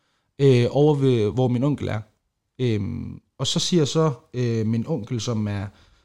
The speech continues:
øh, den ældste af, øh, alle i familien der, øh, at han gerne vil med. Øhm, og det vil han primært, fordi min storebror, han er atten på det tidspunkt.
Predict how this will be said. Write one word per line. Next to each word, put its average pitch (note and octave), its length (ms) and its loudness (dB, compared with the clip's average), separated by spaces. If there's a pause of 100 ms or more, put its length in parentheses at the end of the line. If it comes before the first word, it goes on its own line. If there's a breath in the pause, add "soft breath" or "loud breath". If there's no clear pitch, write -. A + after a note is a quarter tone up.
(140 soft breath)
øh, A2+ 320 0
den A2 140 -4
ældste D3 400 0 (240)
af, G#2 260 -2 (360)
øh, G#2 220 -4 (360)
alle B2 180 -2
i C#3 40 -6
familien C3+ 460 -2
der, C3+ 140 -2 (300)
øh, A2 680 -2 (100)
at B2 140 -2
han E3+ 160 2
gerne D3+ 220 2
vil E3+ 100 4
med. D3+ 200 6 (640)
Øhm, A2 520 4
og A#2+ 160 -4
det C#3+ 100 4
vil D#3+ 80 6
han D3 140 4
primært, D#3 400 2
fordi C3+ 260 -6
min B2+ 200 -2
storebror, C#3+ 340 2
han B2 140 2
er F2+ 120 2
atten C#3+ 180 -2
på C3 80 -4
det A2+ 120 -6
tidspunkt. - 440 -8